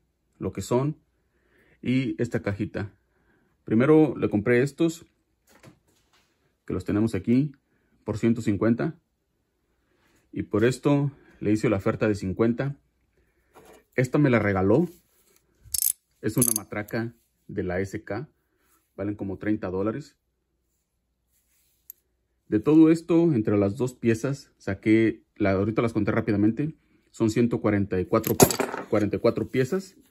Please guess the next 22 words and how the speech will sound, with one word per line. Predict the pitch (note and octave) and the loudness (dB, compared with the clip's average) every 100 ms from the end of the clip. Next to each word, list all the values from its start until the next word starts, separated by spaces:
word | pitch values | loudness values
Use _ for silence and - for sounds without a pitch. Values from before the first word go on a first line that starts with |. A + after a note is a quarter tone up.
| - - - - - | -20 -20 -20 -20 -10
Y | |
esta | G#2+ A#2 | -8 -6
como | G2 F2+ | -6 -6
que | F#2 | -4
ya | G2+ G#2 | -4 0
quiere, | G#2 G2 F2+ F#2+ | 2 2 0 -4
ya | F#2+ | -2
quiere | A2 | 0
empezar | G#2+ G2 G#2 | 0 -2 -4
a | G#2+ | -4
trabajar. | F#2 F#2+ G2 F2 - _ _ _ - | -2 -2 -4 -12 -16 _ _ _ -6
Bueno, | G#2+ G#2 E2+ - _ _ _ _ - | -2 -2 -2 -12 _ _ _ _ -20
les | - | -12
comentaba, | - - B2 B2+ | -4 -2 0 -2
son | B2+ A#2 | -2 -2
ciento | C3+ - | -2 -2
cuarenta | A#2 G2 F#2+ | -2 -2 -2
y | |
cuatro | A2+ G#2+ G2 | -4 -4 -2
piezas. | A#2 A#2+ E3+ - _ _ _ _ _ _ _ _ _ _ _ _ _ _ - | -2 0 -4 -6 _ _ _ _ _ _ _ _ _ _ _ _ _ _ -2
Y | C3 | 2
esta | D#3 - D3 C#3+ | 2 2 2 2